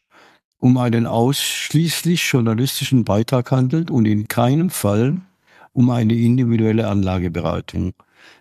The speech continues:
Mein Name ist Reinhold Rombach. Ich bin seit mehr als dreißig Jahren als Ihr Kolumnist Besebius bekannt. Freuen Sie sich schon jetzt auf unser nächstes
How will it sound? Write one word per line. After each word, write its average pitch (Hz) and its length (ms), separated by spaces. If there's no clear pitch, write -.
Mein 113 220
Name 127 300
ist 147 260
Reinhold 113 420
Rombach. 139 600
Ich - 220
bin 120 140
seit 110 280
mehr 127 200
als 139 240
dreißig 120 500
Jahren 113 440
als 117 260
Ihr 110 60
Kolumnist 104 680
Besebius 101 760
bekannt. 87 560
Freuen 139 540
Sie 139 160
sich 139 240
schon 107 240
jetzt - 280
auf 120 200
unser 104 480
nächstes 123 720